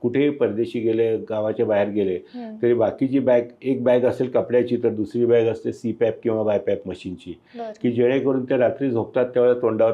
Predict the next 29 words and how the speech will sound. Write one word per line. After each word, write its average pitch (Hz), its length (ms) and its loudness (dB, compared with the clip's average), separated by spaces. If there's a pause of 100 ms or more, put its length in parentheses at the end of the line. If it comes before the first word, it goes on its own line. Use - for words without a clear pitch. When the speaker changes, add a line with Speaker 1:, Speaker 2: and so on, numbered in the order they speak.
(120)
Speaker 1:
तो 120 80 4
ऑक्सिजनचा 110 520 -2
मास्क 98 300 -4
असा - 160 -10
ठेवलेला 98 440 -2
असतो - 160 -10
आणि 101 140 -6
त्यातून 104 220 -4
त्यांना 110 220 -4
कंटिन्युअस 123 560 -2
प्रेशर - 420 -2
मिळत 98 340 -4
असतं. - 240 -20
Speaker 2:
हम्म, - 120 -20
हम्म, - 300 -20
हम्म. - 120 -20 (100)
Speaker 1:
त्यामुळे 113 260 2
Speaker 2:
ते 117 60 4
Speaker 1:
मग 120 80 2
Speaker 2:
मग - 60 -2
Speaker 1:
ते - 60 2
घोरणं 285 140 4
Speaker 2:
वापरणं 285 260 4
Speaker 1:
कमी 285 100 -2
Speaker 2:
कितपत 285 300 -2
योग्य 208 280 -2
आहे? 202 280 -16 (440)
Speaker 1:
ते 143 40 2
वा-, 135 320 2